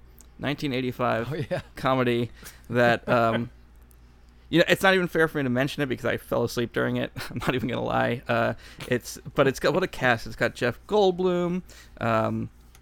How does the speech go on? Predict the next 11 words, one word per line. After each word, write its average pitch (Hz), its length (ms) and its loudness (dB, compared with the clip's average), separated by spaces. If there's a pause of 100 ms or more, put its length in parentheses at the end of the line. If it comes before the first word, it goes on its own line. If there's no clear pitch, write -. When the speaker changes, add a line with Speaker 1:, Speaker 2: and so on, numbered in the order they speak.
(300)
Speaker 1:
I 127 40 -8
think 120 200 -4
Ed 117 120 0
Begley 110 320 -2
Junior, 165 500 2
Gina 113 260 -4
Davis, 143 880 0 (140)
um, 110 480 -6 (340)
and 117 120 -6
it's 113 100 -6
about 123 320 0